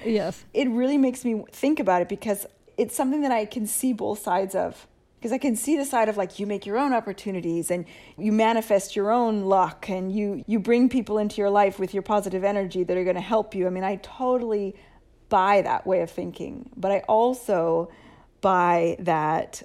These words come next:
Speaker 2: like, if I hadn't had the mother that I had
Speaker 1: Mm-hmm.
Speaker 2: and the education that I had, et cetera, et cetera.
Speaker 1: Yeah, yeah, for sure.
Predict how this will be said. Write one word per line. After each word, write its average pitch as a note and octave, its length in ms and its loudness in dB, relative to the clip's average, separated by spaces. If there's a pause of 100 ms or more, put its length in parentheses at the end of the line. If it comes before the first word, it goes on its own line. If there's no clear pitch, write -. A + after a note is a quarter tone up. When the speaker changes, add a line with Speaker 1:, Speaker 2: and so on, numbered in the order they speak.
(120)
Speaker 2:
like, E3+ 240 2
if F#3+ 100 -4
I F#3+ 120 4
hadn't G#3 260 -2
had F3+ 100 0
the F3 80 0
mother F3 360 0
that E3+ 140 0
I E3 100 0
had E3 720 -2
Speaker 1:
Mm-hmm. G3 400 2 (280)
Speaker 2:
and F#3 440 -2
the G3+ 160 0
education A3 760 2
that F3+ 160 0
I F3 120 0
had, F3 520 -4
et - 160 -8
cetera, - 240 -8
et - 80 -16
cetera. - 240 -10
Speaker 1:
Yeah, A3+ 460 -2
yeah, A#3+ 200 0
for A#3+ 140 -4
sure. A3 460 -4